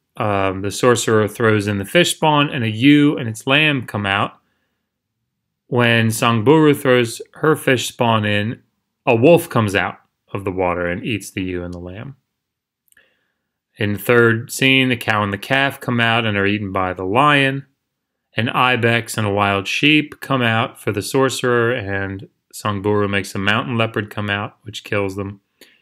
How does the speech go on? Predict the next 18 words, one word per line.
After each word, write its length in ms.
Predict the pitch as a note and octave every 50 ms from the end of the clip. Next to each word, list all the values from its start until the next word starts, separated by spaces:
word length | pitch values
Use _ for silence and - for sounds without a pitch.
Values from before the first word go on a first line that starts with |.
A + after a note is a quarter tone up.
| _ _ _ _ _ _ _ _ _ _ -
And 120 | A2 G#2+
then 180 | G#2+ G#2 G2+ F#2+
finally, 680 | - - - B2 B2+ B2 B2 A#2 A2+ A2+ A2+ A2+ C3 -
a 140 | - C3+
gazelle 460 | G#2 A2 G#2 F#2+ G2 A2+ A#2+ B2+ C3 B2+
kid 340 | - - A#2+ A2+ A#2 A2
comes 280 | - A#2 G#2 G2+ G2+ G2+
out 300 | G2+ G2 G2 G#2+ A2+ -
from 420 | - G#2 G2 G2 G2 F#2+ F#2+ F2+ - _ _ _ _ _ _ _ _ _ _ _ _ _ _ _
the 100 | - G2
sorcerer's 560 | - - - A2 G#2 F#2+ - G#2 G2 F#2 -
fish 300 | - - A2 G2+ - -
spawn, 440 | - - G#2 G2+ G2+ G2 F#2+ F#2+ F#2
but 200 | F#2 G2 F#2+ F#2+
a 60 | G2+
tiger 500 | G2 - - - A#2 A2+ A2+ G#2+ G#2+ G#2
and 200 | G2 F#2+ F#2+ G2
lion 540 | G2 G2 G2+ G2+ G2+ G2+ G2 F#2 F#2 G#2 -